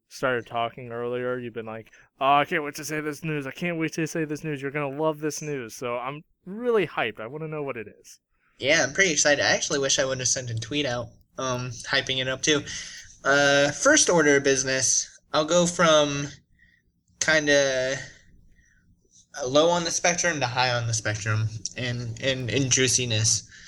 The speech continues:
Speaker 1: Mm-hmm.
Speaker 2: The, so, as you know, the, uh, anime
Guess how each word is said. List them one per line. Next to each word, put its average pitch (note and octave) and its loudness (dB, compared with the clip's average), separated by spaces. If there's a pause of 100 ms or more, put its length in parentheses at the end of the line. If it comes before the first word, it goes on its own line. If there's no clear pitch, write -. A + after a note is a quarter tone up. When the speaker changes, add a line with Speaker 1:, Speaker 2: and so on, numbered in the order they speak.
Speaker 1:
Mm-hmm. D3 -10 (300)
Speaker 2:
The, C#3+ 4 (360)
so, D3 4 (260)
as E3 2
you F#3+ 2
know, D3+ 0 (480)
the, C#3 -2 (220)
uh, C3+ -6 (960)
anime C#3 0